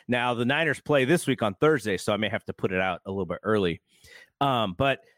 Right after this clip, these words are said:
I was reading, uh, Jordan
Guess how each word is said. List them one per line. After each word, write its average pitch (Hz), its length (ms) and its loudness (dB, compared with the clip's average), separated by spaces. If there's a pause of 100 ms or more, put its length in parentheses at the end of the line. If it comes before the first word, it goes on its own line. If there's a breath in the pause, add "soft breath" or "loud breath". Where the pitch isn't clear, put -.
(420 soft breath)
I 165 140 0
was 170 200 0
reading, 123 760 0 (100)
uh, 107 200 2
Jordan 151 680 0